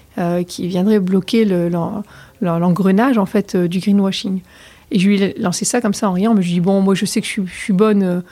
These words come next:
euh, sans prétention, je dis, je suis bonne en, en gestion de, de projet, je peux créer des formules, je peux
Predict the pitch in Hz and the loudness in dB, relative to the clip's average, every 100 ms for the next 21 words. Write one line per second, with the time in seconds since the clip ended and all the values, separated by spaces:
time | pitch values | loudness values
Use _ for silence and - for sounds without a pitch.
0 | - - - - 180 175 180 - 202 220 | -20 -20 -20 -10 -8 -6 -6 -4 -2 0
1 | 220 - 214 175 175 208 202 214 190 190 | 0 0 0 0 -2 0 2 2 0 -2
2 | 180 175 180 220 190 185 180 - 190 214 | -2 -2 -2 -2 0 2 0 2 2 4
3 | 240 - 175 - 180 208 190 180 185 180 | 2 0 -4 -4 -4 -2 0 -2 -2 0
4 | 214 226 190 175 - 190 | 2 2 0 -4 -6 -10